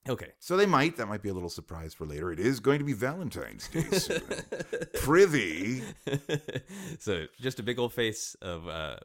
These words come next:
Speaker 1: William on your underwear.
Speaker 2: Yeah.
Speaker 1: Okay, cool. Good. Good to know. Uh, would you write a poem about Shakespeare? About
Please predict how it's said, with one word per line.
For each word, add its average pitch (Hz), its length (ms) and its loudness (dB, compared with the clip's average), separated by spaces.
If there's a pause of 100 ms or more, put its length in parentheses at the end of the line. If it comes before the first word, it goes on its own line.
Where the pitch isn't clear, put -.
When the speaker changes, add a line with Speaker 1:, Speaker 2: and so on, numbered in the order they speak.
Speaker 1:
William 87 480 -2
on 90 140 -6
your 85 100 -4
underwear. 76 380 -10
Speaker 2:
Yeah. 214 300 0 (260)
Speaker 1:
Okay, - 240 -8
cool. - 360 -4
Good. 107 220 -6 (180)
Good 95 120 -8
to 113 80 -6
know. 127 160 -8 (360)
Uh, 117 340 4 (140)
would 165 260 2
you 202 120 -2
write 143 420 0
a 123 100 -2
poem 127 540 0 (100)
about 120 340 -2
Shakespeare? - 560 -10 (500)
About 104 280 -2